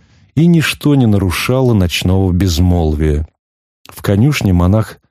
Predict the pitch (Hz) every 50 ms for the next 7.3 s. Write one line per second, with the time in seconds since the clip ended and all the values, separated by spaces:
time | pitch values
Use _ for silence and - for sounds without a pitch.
0 | _ _ _ _ - - - - 113 98 87 85 78 71 - - 87 80 82 82
1 | 82 78 76 73 71 76 73 71 - - - - - - _ _ _ _ _ _
2 | _ _ _ _ _ _ _ _ _ - - 123 127 117 - - - 123 120 131
3 | 143 147 143 123 - - 87 80 80 80 78 - - 78 69 - - 82 85 98
4 | 104 95 87 87 85 85 80 80 82 98 95 92 - 143 147 147 135 - - 85
5 | 80 80 82 76 - - 92 85 82 76 78 78 78 76 78 73 76 85 85 92
6 | 101 95 - - 82 76 - - 73 71 - - - - - 78 69 65 67 71
7 | - - - - -